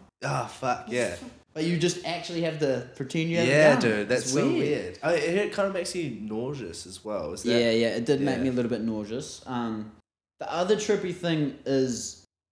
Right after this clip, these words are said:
Speaker 2: <laughs> I mean, it's so obvious, but I didn't think about it at the time. You put the goggles on, and you actually can't see anything
Speaker 1: <laughs> Yeah,
Speaker 2: else.
Speaker 1: so you feel like
Speaker 2: <laughs>
Speaker 1: you, like, you
Speaker 2: Yeah,
Speaker 1: fall
Speaker 2: like,
Speaker 1: over.
Speaker 2: you can't see, like, you try to pick up, like, the gun or something, you're like,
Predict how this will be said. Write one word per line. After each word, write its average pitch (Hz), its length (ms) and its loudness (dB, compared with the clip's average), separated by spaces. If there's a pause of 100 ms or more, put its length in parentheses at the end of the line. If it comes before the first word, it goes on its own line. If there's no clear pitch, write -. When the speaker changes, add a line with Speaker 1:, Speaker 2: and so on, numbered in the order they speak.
(600)
Speaker 2:
<laughs> - 800 -8
I 139 100 -6
mean, 147 180 2
it's 151 160 0
so 160 300 6
obvious, 139 360 2
but 110 140 -2
I 135 180 4
didn't 143 220 0
think 147 180 0
about 135 200 2
it 110 120 0
at 113 120 -4
the - 60 -6
time. 110 300 -2
You 113 80 -4
put 190 180 2
the 165 60 2
goggles 151 360 6
on, 107 260 2
and 120 100 2
you 127 140 4
actually 151 300 0
can't 131 380 -2
see 123 360 -4 (260)
anything 127 360 4
Speaker 1:
<laughs> - 20 10
Yeah, - 80 12
Speaker 2:
else. - 220 6
Speaker 1:
so 220 80 8
you 214 220 8
feel 175 180 4
like 156 240 4
Speaker 2:
<laughs> 196 160 8
Speaker 1:
you, 180 100 8
like, 156 420 2
you 196 100 6
Speaker 2:
Yeah, 170 120 4
Speaker 1:
fall 151 160 8
Speaker 2:
like, 165 180 10
Speaker 1:
over. 160 180 0
Speaker 2:
you 202 80 2
can't 240 260 4
see, 208 320 -2 (100)
like, 143 260 2 (440)
you 147 100 -8
try 170 240 2
to 156 60 -4
pick 170 200 0
up, 156 220 2
like, 123 340 0
the 117 80 -4
gun 123 340 2
or 135 100 2
something, 101 300 -2
you're 101 140 -6
like, 95 180 -8